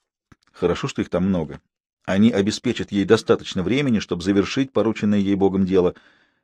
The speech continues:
Все было готово. Женщины придали Кэрол требуемую позу, ее влагалище и промежность продезинфицированы бетадином. Третья женщина стояла в изголовье, готовая дать Кэрол дополнительную дозу хлороформа,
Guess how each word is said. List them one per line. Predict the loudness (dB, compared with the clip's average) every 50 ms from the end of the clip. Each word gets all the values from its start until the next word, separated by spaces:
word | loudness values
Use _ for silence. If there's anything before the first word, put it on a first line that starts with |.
| _ _ _
Все | -18 -4 2 2 2 4
было | 4 2 2 2 0
готово. | -2 -4 -4 -2 -4 -4 -4 -6 -10 _ _ _ _ _ _ _ _ _ _ _ _ _ _ _ _ _ _ _ _ _ _ _
Женщины | -2 2 4 4 4 4 2 2 2 2 2 0 -2 _ _ _ _ _ _ _ _ _ _ _
придали | 0 2 4 4 4 4 4
Кэрол | 4 4 4 6 6 4
требуемую | 4 4 2 2 4 2 2 0 0 -2 -2
позу, | 0 0 0 0 0 -2 -4 -6 -10 _ _ _ _ -8
ее | -4 0 2 2 2
влагалище | 4 2 2 4 4 4 4 2 0 -2 -4
и | -4
промежность | -2 0 2 2 2 2 0 -2 -4 -6 -8 _ _ _ _ _ _ _ _ _ 0
продезинфицированы | 0 2 2 0 -2 -4 -4 -4 -4 -6 -2 0 0 2 2 0 0 0
бетадином. | -2 0 0 0 0 0 0 0 0 0 -2 -2 _ _ _ _ _ _ _ _ _ _ _ _ _ _
Третья | 2 2 2 4 2 2 2
женщина | 4 2 2 2 2 0 -2 0
стояла | 0 0 2 4 4 4 4
в | 2
изголовье, | 0 2 2 2 2 2 2 2 0 -2 -2 -4 _ _ _ _ -4
готовая | 0 0 2 2 4 4 6 6 6 6
дать | 4 0 0 -2
Кэрол | 0 2 4 4 4 2
дополнительную | 0 0 0 2 2 2 2 0 0 -2 -2 -2 -2 0
дозу | 0 0 -2 -2 -4
хлороформа, | -4 -2 0 0 0 2 0 2 2 2 0 0